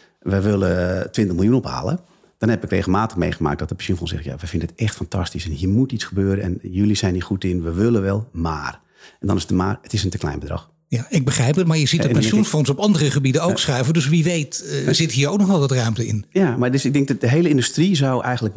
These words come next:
Speaker 1: beter in staat moeten zijn om kleinere bedragen uit te zetten met de juiste kwaliteit. En daar vind ik wel, eh, want je vraagt wat gebeurt in de markt.
Speaker 2: Ja.
Speaker 1: Het hele interessante dat, dat nieuwe fintech-oplossingen natuurlijk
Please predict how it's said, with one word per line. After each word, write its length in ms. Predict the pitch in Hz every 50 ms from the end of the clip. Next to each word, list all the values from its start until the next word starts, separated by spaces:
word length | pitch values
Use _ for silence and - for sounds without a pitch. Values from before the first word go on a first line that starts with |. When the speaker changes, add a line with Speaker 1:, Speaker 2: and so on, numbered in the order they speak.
| 101 95
Speaker 1:
beter 400 | 113 123 156 160 160 165 - -
in 80 | 117
staat 240 | - - 127 127 143
moeten 200 | 139 127 123 113
zijn 140 | 117 98 92
om 120 | 87 85
kleinere 340 | - - 120 139 143 123 104
bedragen 420 | 90 82 87 87 87 104 - - 117
uit 100 | 123 -
te 60 | -
zetten 400 | - - - - 240 247 226 226 -
met 180 | 123 104 -
de 60 | -
juiste 340 | 90 98 92 90 85 - -
kwaliteit. 400 | - 73 71 - - 95 113 -
En 140 | - 104 90
daar 320 | 98 104 143 175 190 156
vind 160 | - - 135 117
ik 80 | -
wel, 360 | - 101 101 101 101 110 - - _ _ _ _ _ _ _
eh, 300 | - 98 95 92 92 90
want 140 | 87 92 90
je 80 | - 95
vraagt 220 | - 87 87 -
wat 120 | 82 80 -
gebeurt 300 | - 85 98 101 101 90
in 60 | 82
de 60 | 85
markt. 420 | 98 110 92 78 - 120 - - _ _ _ -
Speaker 2:
Ja. 140 | 247 165 156
Speaker 1:
Het 120 | - - -
hele 200 | 107 123 123 113
interessante 460 | 113 101 - - - 131 131 123 -
dat, 220 | 90 92 92 - -
dat 260 | - 98 95 98 - - -
nieuwe 340 | - 92 98 117 120 104 92
fintech-oplossingen 1040 | - - 127 143 135 - 113 107 - - - - 87 87 - - 82 95 139 214 - - _ _ _ _ - - _ _ -
natuurlijk 300 | 104 104 - 131 117